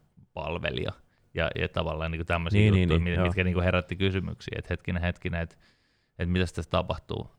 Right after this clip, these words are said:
Speaker 2: Mm.
Speaker 1: Et tää yksi jäbä niinku, toinen asuu tyyli kadulla ja sit tää asuu niinku tavallaan, et
Speaker 2: Mm.
Speaker 1: vähän puhuu siitä, silleen, siitä viitekehyksestä.
Speaker 2: Joo, joo, joo,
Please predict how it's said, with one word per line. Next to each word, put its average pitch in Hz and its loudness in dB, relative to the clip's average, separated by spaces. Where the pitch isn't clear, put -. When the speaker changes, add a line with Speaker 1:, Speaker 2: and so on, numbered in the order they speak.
Speaker 2:
Mm. 95 0
Speaker 1:
Et 90 -6
tää 87 4
yksi 92 0
jäbä 80 -6
niinku, 80 -6
toinen 90 -2
asuu 85 -6
tyyli 85 -6
kadulla 85 -4
ja 95 -6
sit - -20
tää 82 -2
asuu 85 -2
niinku 87 -6
tavallaan, 85 2
et 82 2
Speaker 2:
Mm. 104 4
Speaker 1:
vähän 90 2
puhuu 90 0
siitä, - -8
silleen, 85 -4
siitä 87 -4
viitekehyksestä. 95 -4
Speaker 2:
Joo, 92 4
joo, 90 4
joo, 92 0